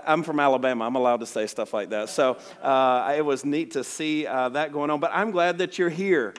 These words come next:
I, I'm glad that you're taking time out of your schedule,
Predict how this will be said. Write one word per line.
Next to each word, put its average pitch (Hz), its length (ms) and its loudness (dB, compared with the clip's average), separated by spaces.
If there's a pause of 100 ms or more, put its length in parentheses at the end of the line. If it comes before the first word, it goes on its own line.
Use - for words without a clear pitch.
I, 151 180 -2
I'm 190 120 0
glad 185 220 2
that 170 140 -2
you're 196 120 2
taking 196 320 -2
time 180 240 0
out 170 120 4
of 156 120 -2
your 180 100 2
schedule, 160 760 2